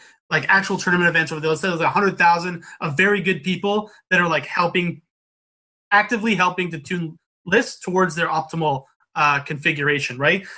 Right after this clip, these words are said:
Like, there's just no way that twenty people can do that. Like, you can see the big pro teams get together, like, even, like, Team Face to Face, when they partner with Channel Fireball, it's, like,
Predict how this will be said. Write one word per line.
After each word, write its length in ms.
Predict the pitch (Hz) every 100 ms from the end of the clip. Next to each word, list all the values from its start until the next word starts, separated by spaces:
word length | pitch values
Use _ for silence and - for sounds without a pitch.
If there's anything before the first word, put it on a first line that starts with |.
| -
Like, 120 | 190
there's 160 | 226
just 180 | 277 -
no 180 | 226 240
way 220 | 226 262
that 200 | 214 175
twenty 260 | - 196 202
people 560 | 208 214 185 165 143 _ _
can 120 | - 180
do 100 | 233
that. 140 | 160
Like, 140 | 180 202
you 80 |
can 100 | 254
see 120 | 247 277
the 100 | 202
big 260 | 240 190
pro 180 | 208 247
teams 300 | 233 208 160
get 160 | 151 165
together, 480 | 156 156 151 143 139 -
like, 120 | 202 196
even, 200 | 254 262
like, 160 | 185
Team 220 | - 233
Face 200 | 208 226
to 60 | 180
Face, 200 | 208 214
when 80 | 190
they 60 | 165
partner 260 | 202 208
with 120 | 190
Channel 200 | - 185
Fireball, 280 | 175 190 214
it's, 80 | 151
like, 160 | 156